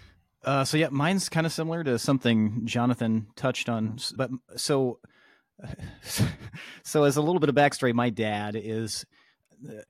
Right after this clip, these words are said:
as most people would describe him, one of the most unique individuals on this earth. He's always spouting, like, weird,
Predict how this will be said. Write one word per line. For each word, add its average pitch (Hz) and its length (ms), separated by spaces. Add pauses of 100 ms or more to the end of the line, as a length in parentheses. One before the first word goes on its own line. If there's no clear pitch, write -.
(140)
as 151 240
most 139 360
people 165 220
would 151 100
describe 120 440
him, 117 320
one 127 140
of 120 60
the 120 60
most 120 240
unique 117 520
individuals 110 880 (180)
on 120 260
this 113 220 (100)
earth. 139 400 (440)
He's 131 320
always 131 420
spouting, 123 540
like, 107 240
weird, 127 760